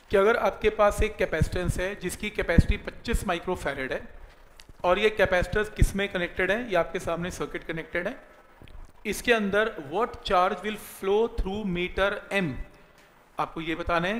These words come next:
कितना charge meter M में से pass करेगा। तो rule number one, ये तीन capacitors किस में connected हैं बताओ, ये तीन capacitors किस में connected हैं? In parallel। आप कैसे पहचानते हैं ये parallel है?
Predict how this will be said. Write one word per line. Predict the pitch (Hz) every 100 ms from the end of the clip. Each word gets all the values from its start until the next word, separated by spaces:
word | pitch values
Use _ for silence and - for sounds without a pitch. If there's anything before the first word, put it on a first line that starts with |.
| -
कितना | - - 202 220
charge | 220 190 175 196 190
meter | 170 170 - 196 170
M | 185
में | 170 151
से | - 175 190 160
pass | 147 147 -
करेगा। | 139 127 120 104 - - - - - - - - - _ -
तो | 170
rule | 190 196
number | 196 202
one, | 202 220 - -
ये | 196
तीन | 214 214 220 240
capacitors | 202 190 185 - 202 202 -
किस | - -
में | 214 214
connected | 185 170 - 175
हैं | 160
बताओ, | 151 131 104 - - - - - - - - _ -
ये |
तीन | 170 196 226 226
capacitors | 196 190 185 202
किस | 202 180
में | 196
connected | 190 190 185 196
हैं? | 196 214
In | 277 294 - - - - - - - -
parallel। | 190 165 151 123 - 180
आप | 175 - 208
कैसे | 190 - 226 226 - -
पहचानते | 165 - 175 175 190
हैं | 185
ये | 185
parallel | 160 139 139 123
है? | 110 -